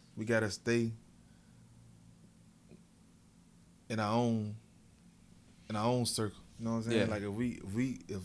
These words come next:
Speaker 1: if a person is minding their business and focus on what they got going on, you won't even have to interact, or it won't even be a conflict with another person if you focus on what you got going on. So if you focus on going to work and taking care of your family, you won't be worried about what the next person doing. So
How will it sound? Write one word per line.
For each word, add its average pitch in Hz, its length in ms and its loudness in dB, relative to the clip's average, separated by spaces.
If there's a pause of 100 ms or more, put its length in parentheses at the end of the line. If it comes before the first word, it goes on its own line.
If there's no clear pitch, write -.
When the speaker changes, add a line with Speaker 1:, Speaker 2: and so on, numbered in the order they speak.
(100)
Speaker 1:
if 95 100 -8
a 90 240 -8 (140)
person 131 360 2
is 113 240 -2 (460)
minding 135 280 4
their 135 100 2
business 135 380 2
and 104 180 -4 (600)
focus 127 340 2
on 120 200 2
what 123 160 2
they 131 80 0
got 127 180 2
going 135 280 -2
on, 131 240 -4
you 131 100 -2
won't 127 200 2
even 117 180 2
have 120 180 0
to 110 180 -2 (260)
interact, 123 480 2
or 101 120 -2 (240)
it 117 60 2
won't 123 200 2
even 110 120 0
be 113 100 2
a 107 80 2
conflict 120 640 -2
with 107 140 -2
another 117 260 0
person 107 360 -4
if 98 100 -2
you 113 100 -2
focus 110 380 -2
on 107 120 0
what 107 180 -2
you 117 100 -2
got 98 140 -2
going 101 220 -6
on. 98 100 -8
So 98 120 -6
if 98 80 -4
you 123 80 0
focus 117 320 0
on 117 220 2 (560)
going 117 200 4
to 117 60 6
work 120 160 2
and 107 100 -4
taking 120 200 -2
care 123 120 0
of 123 40 4
your 120 100 2
family, 120 380 -2 (420)
you 120 80 0
won't 131 120 2
be 123 80 2
worried 139 160 6
about 127 160 6
what 113 100 2
the 107 60 -4
next 113 180 0
person 113 300 0
doing. 113 240 0
So 104 260 -4